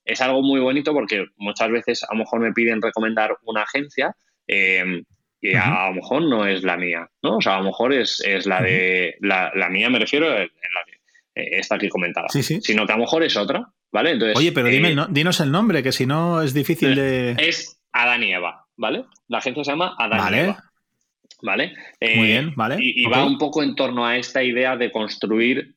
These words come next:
Speaker 1: eh, nuevos mundos, ¿vale? Eh, eh, a partir de cero,
Speaker 2: Guau,
Speaker 1: ¿vale?
Speaker 2: vale.
Speaker 1: De, de crear, de crear
Speaker 2: Ujú.
Speaker 1: a partir de cero. Y ahora, de hecho, estamos
Speaker 2: Ujú.
Speaker 1: justo en proceso de rebranding,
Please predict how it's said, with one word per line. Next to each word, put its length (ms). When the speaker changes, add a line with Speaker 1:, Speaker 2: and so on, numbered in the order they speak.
Speaker 1:
eh, 180
nuevos 360
mundos, 500
¿vale? 260
Eh, 580
eh, 40
a 120
partir 360
de 120
cero, 180
Speaker 2:
Guau, 180
Speaker 1:
¿vale? 180
Speaker 2:
vale. 180
Speaker 1:
De, 40
de 160
crear, 440
de 140
crear 240
Speaker 2:
Ujú. 80
Speaker 1:
a 20
partir 300
de 180
cero. 300
Y 120
ahora, 260
de 60
hecho, 160
estamos 300
Speaker 2:
Ujú. 80
Speaker 1:
justo 180
en 80
proceso 380
de 100
rebranding, 560